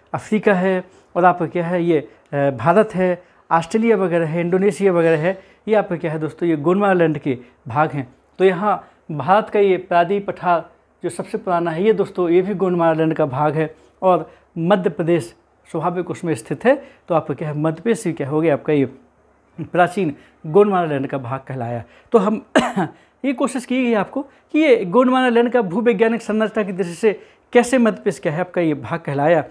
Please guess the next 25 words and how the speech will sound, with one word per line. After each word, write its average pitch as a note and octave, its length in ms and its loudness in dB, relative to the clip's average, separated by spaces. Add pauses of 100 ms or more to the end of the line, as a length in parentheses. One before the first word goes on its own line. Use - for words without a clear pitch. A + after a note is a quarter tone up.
(240)
ये G#3 100 4
अपन G#3 160 0
लोगों D#3+ 120 -2
ने C#3+ 80 -2
क्या C#3+ 120 -8
है, C#3+ 60 -6
थोड़ा C#3 180 -6
सा C3 140 -10
ये F#3+ 220 -4 (240)
कोशिश B2 260 -10
की - 140 -14
है। G#2 140 -12 (440)
चलिए C#4+ 160 6
दोस्तों, C4+ 220 -2
तो A#3 100 0
अपन A3 100 0
लोग A3+ 280 2 (140)
<coughs> - 180 -2
और G#3+ 200 2
आगे G#3 240 2
बढ़ते F3 320 -4
हैं। E3+ 220 -6 (360)
यहाँ A3 460 0
स्वाभाविक G#3 480 -2
है, D#3+ 220 -2